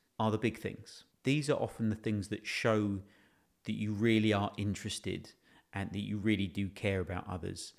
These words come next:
Things that can be overlooked as too simple, things like eye contact when you're speaking to someone or listening. You know, don't look at your phone. Don't look around at screens that are behind them. You know, certainly don't <laughs> roll your eyes, that's for sure.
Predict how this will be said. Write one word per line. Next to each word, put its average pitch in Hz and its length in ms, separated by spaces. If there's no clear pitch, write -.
Things 143 240
that 127 100
can 117 180
be 110 380
overlooked 107 680
as 95 120
too 110 280
simple, 107 560
things 127 240
like 107 220
eye 113 160
contact - 760
when 95 120
you're 90 100
speaking 110 480
to - 100
someone 87 420
or 92 140
listening. 92 540
You - 60
know, 107 60
don't 131 320
look 123 140
at - 120
your 113 100
phone. 98 520
Don't 127 260
look 123 200
around 117 380
at 113 120
screens 135 560
that 95 140
are 95 40
behind 98 420
them. 87 160
You - 80
know, - 80
certainly - 280
don't 127 260
<laughs> - 0
roll 117 220
your 113 160
eyes, 95 320
that's 117 220
for 113 100
sure. 92 360